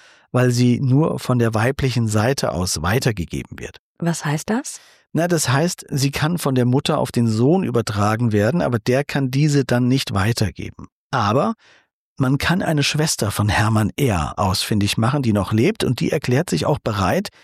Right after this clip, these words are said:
Speaker 1: ihre D N A zur Verfügung zu stellen. Und das Ergebnis ist eindeutig. Es ist die gleiche D N A wie von den Haaren, die man untersucht hat. Damit ist klar, Hermann R.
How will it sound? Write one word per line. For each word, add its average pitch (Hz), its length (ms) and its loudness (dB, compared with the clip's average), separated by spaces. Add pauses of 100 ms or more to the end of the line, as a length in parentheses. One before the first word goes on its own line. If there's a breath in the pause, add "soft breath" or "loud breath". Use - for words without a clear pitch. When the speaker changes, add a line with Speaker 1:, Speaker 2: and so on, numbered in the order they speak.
(200 soft breath)
Speaker 1:
ihre 170 260 2
D 131 200 2
N 139 140 -2
A 117 220 2
zur 127 160 0
Verfügung 120 640 0
zu - 100 -6
stellen. - 460 -6 (340)
Und 139 120 2
das 107 120 0
Ergebnis 110 680 -2 (200)
ist - 200 -2
eindeutig. 85 640 -6 (760 soft breath)
Es 135 200 -2
ist - 460 -2
die 92 80 0
gleiche 151 480 0
D 131 140 2
N 123 120 2
A 143 440 2
wie 139 120 4
von 131 200 0
den 104 220 4
Haaren, 127 360 2
die - 100 -4
man 107 160 2
untersucht 101 540 0
hat. - 240 -10 (100)
Damit 131 320 0
ist - 180 -2
klar, 104 360 0 (440)
Hermann 151 420 0
R. - 380 -4